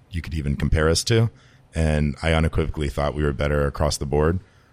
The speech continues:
Um, also a different style of restaurant, right? They're, they were more like counter service, and then they bring the food to your table, and we're more full service.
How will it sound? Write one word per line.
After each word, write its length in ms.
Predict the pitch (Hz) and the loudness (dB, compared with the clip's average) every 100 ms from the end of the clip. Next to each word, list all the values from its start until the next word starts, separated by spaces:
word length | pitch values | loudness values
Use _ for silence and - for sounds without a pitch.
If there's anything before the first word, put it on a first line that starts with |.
| _ - | _ -2
Um, 280 | 80 76 73 | 0 0 2
also 240 | 95 95 | 4 4
a 40 | 80 | 4
different 220 | 85 78 | 2 2
style 280 | - 76 76 | 0 0 0
of 80 | |
restaurant, 460 | 73 73 85 85 87 | 0 0 2 0 -2
right? 240 | - 85 80 | -4 -4 -2
They're, 240 | 78 76 | 0 0
they 140 | 80 80 | 2 2
were 80 | |
more 220 | 78 78 73 | 4 4 2
like 160 | 69 | 0
counter 260 | - 76 76 | -2 0 0
service, 640 | - 78 80 76 - - | 0 0 0 0 -2 -4
and 120 | 76 | -2
then 120 | 73 | 0
they 60 | 71 | 0
bring 180 | 69 71 | 0 -2
the 80 | 67 | -2
food 160 | 73 | -4
to 60 | 69 | -4
your 100 | 69 | -2
table, 480 | 76 73 73 73 71 | -2 0 0 0 0
and 100 | 69 | -2
we're 140 | 71 | -2
more 160 | 69 67 | -2 -4
full 180 | 73 | -6
service. 540 | 69 78 76 80 - | -4 -2 -2 -2 -4